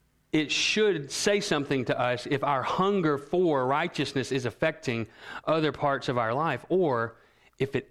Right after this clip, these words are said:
isn't affecting other parts of our life. You see, if I am hungry for righteousness, I'm going to say no to other things. They may be good things,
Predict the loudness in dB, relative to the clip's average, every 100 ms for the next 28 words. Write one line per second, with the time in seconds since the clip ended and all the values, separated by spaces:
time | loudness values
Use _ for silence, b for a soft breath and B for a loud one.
0 | -2 0 0 0 -2 0 -4 -2 -4 -2
1 | -2 -4 -4 -4 -2 -2 -4 0 0 2
2 | 0 0 0 0 2 0 0 0 0 0
3 | -2 -4 -4 -2 -4 -4 -16 B B B
4 | 0 2 2 0 0 -2 0 0 2 2
5 | 2 0 -2 -2 -2 -4 -4 -4 -8 -20
6 | -20 _ _ _ _ _ _ _ _ _
7 | _ _ _ _ _ _ _ 0 2 2
8 | 2 0 0 -2 -2 -8 -18